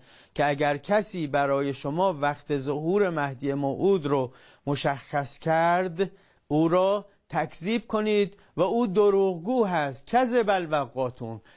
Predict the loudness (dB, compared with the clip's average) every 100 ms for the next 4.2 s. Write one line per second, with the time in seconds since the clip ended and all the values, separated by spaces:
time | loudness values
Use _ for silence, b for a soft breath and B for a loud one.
0 | b -4 -2 -2 -2 -2 0 0 0 -4
1 | -4 -2 0 0 -2 -4 -4 -2 -2 -2
2 | -2 -2 0 0 -2 b b b _ _
3 | 0 4 6 4 2 0 -2 -2 -4 -8
4 | -8 -14